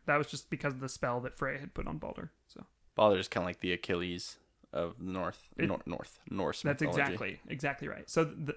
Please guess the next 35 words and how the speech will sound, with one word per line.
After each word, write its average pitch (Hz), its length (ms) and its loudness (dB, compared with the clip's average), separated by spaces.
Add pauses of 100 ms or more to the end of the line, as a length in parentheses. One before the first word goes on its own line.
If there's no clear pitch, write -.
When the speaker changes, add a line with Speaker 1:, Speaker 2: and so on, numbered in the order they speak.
(140)
Speaker 1:
fun 175 180 0
fact 131 220 -2
about 131 180 -2
Balder. 139 340 -4 (340)
In 156 140 2
the, 160 220 4
in 156 220 2 (240)
Greek 170 200 2
mythology, 135 600 2
the, 127 420 -4 (240)
not 139 220 -2
Greek, - 180 -12 (160)
in 143 320 2
Norse 165 240 2
mythology, 131 560 0 (260)
the 147 100 6
idea 143 380 4
is 135 240 2
that 131 200 0 (140)
Frey 170 180 8
has 143 220 2
this 143 140 -2
son 123 240 -4 (160)
named 127 200 -4
Balder, 160 260 4 (340)
and 127 340 4
she - 160 0
goes 151 260 6
to 143 160 0 (140)
all 175 220 12
creatures 170 500 2
in 139 120 4
all 151 220 6
the 156 120 6
realms 135 460 4